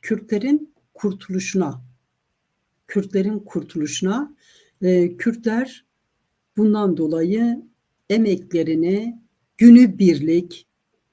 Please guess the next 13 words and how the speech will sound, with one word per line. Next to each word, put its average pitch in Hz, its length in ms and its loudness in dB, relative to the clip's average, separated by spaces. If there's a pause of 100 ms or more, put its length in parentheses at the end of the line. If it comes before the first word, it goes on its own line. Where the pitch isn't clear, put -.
(280)
çok - 400 -2
ufak 208 480 -6
tefek 202 420 -4
şeylerle, 185 800 -4
enerjilerini 190 760 -2
harcamasınlar. 190 1040 -4 (440)
Gerçekten 190 600 -2
kendilerini 160 520 -2
yormasınlar. 190 920 0 (800)
Ama 202 460 -2 (440)
tabii 196 260 -2
ki 175 180 -6
yorulacağız. 165 840 -2